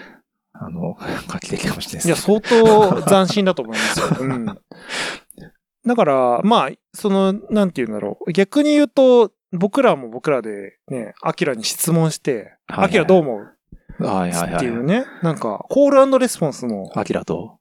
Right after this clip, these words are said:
Speaker 2: アキラと。
Speaker 1: あー。
Speaker 2: ハイジと。
Speaker 1: <laughs>
Speaker 2: 四ピー。
Speaker 1: サイバーの音楽家。
Speaker 2: サイバーの音楽家もいる。
Speaker 1: <laughs>
Speaker 2: 名前がリアルですよね。この、
Speaker 1: <laughs> そうですね。
Speaker 2: ラジオネームね。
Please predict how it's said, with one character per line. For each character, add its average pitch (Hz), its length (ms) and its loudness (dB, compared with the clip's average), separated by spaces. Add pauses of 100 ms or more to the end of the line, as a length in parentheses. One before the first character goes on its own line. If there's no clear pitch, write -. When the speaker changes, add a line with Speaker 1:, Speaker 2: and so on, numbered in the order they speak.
(100)
Speaker 2:
ア 170 80 0
キ 170 100 0
ラ 151 120 -2
と。 113 240 -4 (240)
Speaker 1:
あ 85 500 -12
ー。 - 20 -8
Speaker 2:
ハ 160 120 0
イ 139 40 -4
ジ 123 120 -10
と。 - 340 -6 (680)
Speaker 1:
<laughs> 80 680 -4 (520)
Speaker 2:
四 151 160 0
ピ 151 100 -2
ー。 127 140 -4 (180)
Speaker 1:
サ - 200 -4
イ 92 60 0
バ 85 80 -4
ー - 40 -8
の 78 80 -6
音 80 60 -8
楽 80 160 -10
家。 - 100 -4
Speaker 2:
サ 180 160 2
イ 185 80 4
バ 170 140 4
ー 156 40 2
の 147 80 2
音 165 100 4
楽 170 160 0
家 185 80 4
も 190 180 6 (380)
い 156 60 4
る。 175 320 4 (800)
Speaker 1:
<laughs> - 1000 0
Speaker 2:
名 165 140 4
前 330 200 2
が 339 80 4
リ 311 160 4
ア 226 60 6
ル 147 60 0
で 117 80 -10
す - 100 -12
よ 101 80 -18
ね。 - 220 -12
こ 123 80 -4
の、 117 180 -4
Speaker 1:
<laughs> 160 160 2
そ - 140 -2
う 143 60 0
で 160 80 -6
す - 140 -10
ね。 170 60 -10
Speaker 2:
ラ 175 80 0
ジ 175 160 2
オ - 20 4
ネ 208 120 0
ー 175 300 0
ム 135 120 -2
ね。 151 300 -4